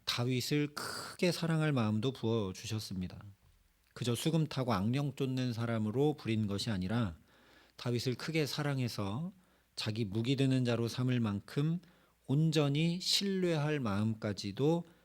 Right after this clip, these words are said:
하나님께서 사울에게 부어주셨습니다.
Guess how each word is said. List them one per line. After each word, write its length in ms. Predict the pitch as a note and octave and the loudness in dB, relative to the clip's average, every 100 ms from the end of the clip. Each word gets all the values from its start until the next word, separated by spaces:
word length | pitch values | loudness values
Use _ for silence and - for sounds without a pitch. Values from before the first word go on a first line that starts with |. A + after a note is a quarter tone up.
| _ | _
하나님께서 880 | - D3+ C#3+ A#2 A2 G2 C3 C#3+ E3 | -4 0 0 0 -2 -4 -4 -4 -6
사울에게 840 | - - C#3 A#2+ G2+ G2+ B2 E3 - | -8 -4 -2 -2 -2 -4 -4 -6 -10
부어주셨습니다. 880 | - G#2 A2 G#2+ A2 - F#2 F2 - | -6 -4 -4 -4 -8 -10 -12 -12 -14